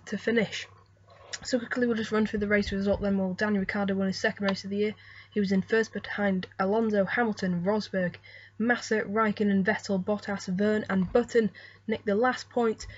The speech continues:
just behind, just ahead of Adrian Sutil.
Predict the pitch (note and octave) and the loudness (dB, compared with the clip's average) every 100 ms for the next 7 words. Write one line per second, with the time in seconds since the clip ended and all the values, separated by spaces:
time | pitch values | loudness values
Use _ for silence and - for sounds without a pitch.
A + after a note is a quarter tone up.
0 | - - C4+ C#4+ - - - - - - | -20 -4 2 2 2 -10 -12 -14 -20 -8
1 | A3 - A3+ A3+ G#3+ A3+ - G#3 A3+ B3 | -6 -2 -2 -2 -2 -2 0 -2 2 2
2 | A3 G3+ - G#3+ G#3+ G#3 G3 - G3+ G#3 | 2 -2 0 0 0 0 0 0 -2 0
3 | G#3 | 0